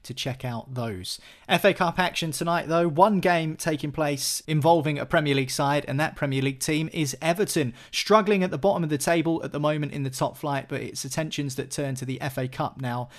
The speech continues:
as this evening they welcome Boreham Wood, the non-league side from North London. Uh, what type of a team do you think Lampard's gonna pick, Marley, against the lowest ranked side left in the competition?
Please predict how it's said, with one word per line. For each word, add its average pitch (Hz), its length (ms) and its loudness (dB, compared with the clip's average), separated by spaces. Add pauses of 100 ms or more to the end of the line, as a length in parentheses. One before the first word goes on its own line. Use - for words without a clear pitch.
(260)
as 120 180 -4
this 131 200 -2
evening 139 280 0
they 131 100 2
welcome 139 500 -2
Boreham 214 460 6
Wood, 185 400 4
the 147 80 0
non-league 170 640 0
side 156 420 -2
from 151 240 -4
North 160 340 -2
London. 156 460 2 (380)
Uh, - 120 -2
what 202 280 0
type 254 260 0
of 233 100 2
a 208 60 2
team 214 360 0
do 151 80 0
you 143 40 2
think 156 200 -2
Lampard's 156 560 0
gonna 151 220 0
pick, - 480 -2 (100)
Marley, 123 480 0
against 135 360 -4
the 147 80 0
lowest 147 400 2
ranked 143 280 -2
side 139 300 0
left 143 240 0
in 143 100 -2
the 135 80 -4
competition? 135 720 -2